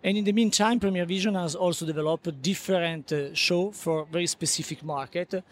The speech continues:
and I'm mentioning, uh, particularly what we call the Made in France, dedicated to all the manufacturing industry based in France, and more specifically also about denim, Denim by Premier Vision, uh, organized twice per year in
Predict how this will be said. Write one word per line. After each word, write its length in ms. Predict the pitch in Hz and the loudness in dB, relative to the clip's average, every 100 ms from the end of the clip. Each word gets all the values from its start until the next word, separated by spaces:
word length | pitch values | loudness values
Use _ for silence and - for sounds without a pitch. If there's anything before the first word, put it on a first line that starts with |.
| - - - | -20 -20 -6
and 420 | 151 143 165 170 | -4 -4 -2 -2
I'm 120 | 165 | 0
mentioning, 460 | 175 175 175 175 170 | 0 0 -2 -2 0
uh, 200 | 165 147 | 2 0
particularly 680 | 165 151 180 185 175 170 160 | -2 -4 -2 2 2 2 0
what 160 | 160 156 | 0 0
we 100 | 170 | 0
call 160 | 165 | 0
the 100 | 143 | 0
Made 220 | 151 180 | 0 0
in 100 | 165 | -2
France, 520 | 147 165 165 220 - - 151 | -4 -2 -2 -2 -4 -6 -6
dedicated 640 | 151 151 - 165 160 - | -6 -4 -2 -2 -2 -4
to 380 | - 156 147 - - | -2 0 -2 -4 0
all 140 | 170 | 0
the 260 | 156 170 - - - - | 2 0 0 -10 -20 -4
manufacturing 600 | 165 170 190 180 175 170 | 0 2 0 0 -2 -4
industry 480 | 180 180 165 - 170 | -4 -2 0 0 0
based 300 | 151 165 143 | 2 0 0
in 80 | 147 | -4
France, 420 | - 160 185 202 - - - - | -2 0 0 -4 -8 -20 -20 -2
and 180 | 180 180 | 0 0
more 240 | 185 196 | 2 2
specifically 480 | 185 175 190 196 190 | 4 2 2 2 0
also 320 | 180 170 - | 2 2 2
about 240 | 170 170 147 | 2 2 2
denim, 480 | 151 143 170 180 175 | 0 0 -4 -6 -4
Denim 260 | 180 185 165 | -2 -2 -2
by 180 | 156 | -2
Premier 320 | 156 160 151 139 | 0 -2 -2 -2
Vision, 380 | 139 131 151 | -2 -2 -4
uh, 840 | 151 - - 262 170 156 147 147 147 | -6 -14 -18 -4 0 2 2 0 -2
organized 500 | 180 165 170 165 - | -2 0 0 0 -2
twice 260 | - 180 160 | 2 2 2
per 180 | 185 170 | 0 0
year 240 | 165 160 | 0 -4
in 220 | 175 170 | -4 -6